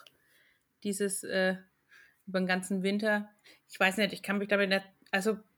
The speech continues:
ich weiß nicht, also wir haben hier einen, einen Teich in der Nähe, da ist auch Winterschwimmen möglich, aber ich konnte mich damit nicht anfreunden. Vielleicht muss man das über den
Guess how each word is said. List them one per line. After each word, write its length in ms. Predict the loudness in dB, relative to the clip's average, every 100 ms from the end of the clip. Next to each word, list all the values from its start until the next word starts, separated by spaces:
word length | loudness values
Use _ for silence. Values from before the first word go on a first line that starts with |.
| _ _
ich 140 | 2 8
weiß 180 | 10
nicht, 200 | 8 6
also 140 | 6 6
wir 360 | 2 2 2
haben 160 | 4 2
hier 160 | 2 2
einen, 380 | 2 0 -2 -2
einen 140 | -4
Teich 380 | -2 0 2 0
in 260 | -4 -2 0
der 100 | 0
Nähe, 340 | 2 4 4 4
da 180 | 2
ist 140 | 2 2
auch 160 | 0 -2
Winterschwimmen 680 | -2 -2 -2 -2 0 2 4
möglich, 560 | 4 4 2 0 0
aber 140 | 0 0
ich 160 | 0
konnte 200 | 0 0
mich 120 | -2 -2
damit 280 | 0 0
nicht 280 | -2 -4 0
anfreunden. 760 | -2 -2 -6 -4 -4 -6 -6 -4
Vielleicht 340 | 2 2 2
muss 140 | -2 -2
man 120 | -2
das 140 | -2
über 180 | 0 0
den 80 | 0